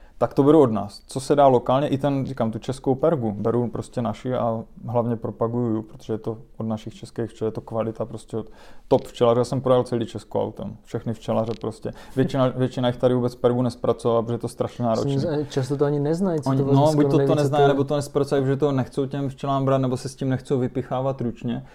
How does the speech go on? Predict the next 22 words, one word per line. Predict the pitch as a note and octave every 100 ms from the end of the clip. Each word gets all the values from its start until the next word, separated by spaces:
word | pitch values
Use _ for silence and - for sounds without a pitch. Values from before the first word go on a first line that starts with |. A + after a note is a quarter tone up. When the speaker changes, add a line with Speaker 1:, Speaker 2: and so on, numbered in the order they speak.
| - -
Speaker 1:
A | B2
je |
tady | C3 C3+
fakt | C3+ -
pár | - C3+
kapacit, | C3 B2+ C3 B2 C3 C3
co | - B2
mají | A#2+
třeba | A#2+ B2+
genera-, | A#2+ A#2 B2 A#2+ C3
několik | B2 C#3 B2+
generací, | A#2+ A#2+ A#2 - A#2+
že | A2+
se | -
věnují | A#2 A#2 A#2+
tomu | A#2+ B2 B2+ -
ještě | - C#3
víc | B2
Speaker 2:
Mhm. | C#3+
Speaker 1:
třeba | C3 B2
než | B2+
medu, | A#2 A2+ E3+